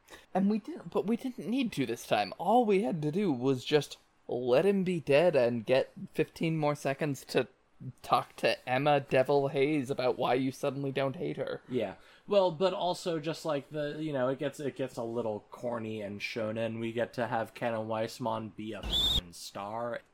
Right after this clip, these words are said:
Speaker 2: Wish we didn't have to spend the last third of the episode doing Digimon things, because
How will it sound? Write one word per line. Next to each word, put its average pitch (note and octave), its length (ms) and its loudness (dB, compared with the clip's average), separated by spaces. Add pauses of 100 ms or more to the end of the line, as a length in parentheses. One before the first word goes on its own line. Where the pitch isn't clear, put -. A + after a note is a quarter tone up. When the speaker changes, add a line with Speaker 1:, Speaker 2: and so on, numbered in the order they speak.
(120)
Speaker 2:
Wish C#3 440 -2
we C#3 320 -2
didn't C3 380 -6
have C3 300 -2
to C3 120 -2
spend A#2 500 -2
the A2+ 120 -6
last A2+ 400 -4
third A#2+ 240 -4
of A2+ 140 -6
the A2+ 100 -4
episode A#2 480 -8
doing A2+ 260 -6
Digimon B2 540 -4
things, C#3 360 -8
because A2+ 600 -6